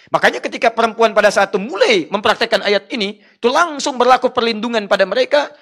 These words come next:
dan menyebar kepada setiap pria beriman. Sejak saat itu kalau ada yang melecehkan lagi, langsung orang beriman muncul laki-lakinya, lindungi mereka. Sampai tiba kejadian, begitu ada ayat itu turun, dipraktekkan oleh perempuan beriman,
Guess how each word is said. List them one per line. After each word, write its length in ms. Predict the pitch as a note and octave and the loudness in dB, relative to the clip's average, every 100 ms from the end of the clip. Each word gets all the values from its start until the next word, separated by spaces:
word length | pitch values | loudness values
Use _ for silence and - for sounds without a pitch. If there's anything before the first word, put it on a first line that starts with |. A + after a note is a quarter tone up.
| _ | _
dan 160 | G#3 G3+ | -2 -2
menyebar 320 | G#3+ A3+ G#3+ | -2 2 2
kepada 240 | F#3 G3+ F3+ | 2 -2 -2
setiap 240 | - G3 | -2 -4
pria 160 | F#3+ F3+ | -2 -4
beriman. 400 | E3 E3 C3 G#2 _ _ _ - | -4 -8 -10 -12 _ _ _ -6
Sejak 240 | G3+ G#3 | -2 0
saat 240 | G3+ G3+ | 0 -2
itu 160 | C4 C#4 | -2 0
kalau 160 | G#3+ A3+ | 2 2
ada 160 | D#4+ | 0
yang 80 | D#4 | 0
melecehkan 480 | D4 C#4+ C4+ C4+ C4 | 0 2 2 2 2
lagi, 240 | B3+ C4+ - | 0 -2 -4
langsung 400 | F#3 A#3 - F3 | -4 -2 -4 -4
orang 160 | F3+ F#3 | -2 -4
beriman 320 | F3+ G3 F#3 | -6 -6 -6
muncul 320 | F#3 F#3 F3+ | -8 -4 -4
laki-lakinya, 480 | E3 E3 D#3 C#3+ A2 | -2 -6 -6 -12 -6
lindungi 320 | G3 G3+ G#3 | -4 -2 -4
mereka. 400 | F3 D#3+ C3+ - _ _ | -4 -6 -8 -12 _ _
Sampai 320 | - G3 G#3+ G3 | -2 -2 0 -4
tiba 400 | - - D4+ C4+ | -4 -2 2 2
kejadian, 560 | A3 G#3+ F3+ G3+ E4+ - _ - | 2 -2 -2 -4 -4 -10 _ -8
begitu 400 | F#3 G3+ G3+ - | -4 -2 -4 -2
ada 240 | D4 C#4+ | 0 2
ayat 240 | A#3+ A#3+ | 2 0
itu 80 | A#3 | -6
turun, 400 | A#3 B3+ C4+ C#4 | -4 0 -2 -2
dipraktekkan 480 | G#3 G#3+ G3 C4+ C#4 | -6 -2 -2 -2 -4
oleh 160 | B3+ A#3 | -4 -2
perempuan 320 | A3+ A3+ A3+ | -2 -2 -2
beriman, 480 | G#3+ G#3+ G#3 G3+ | -2 -2 -2 -2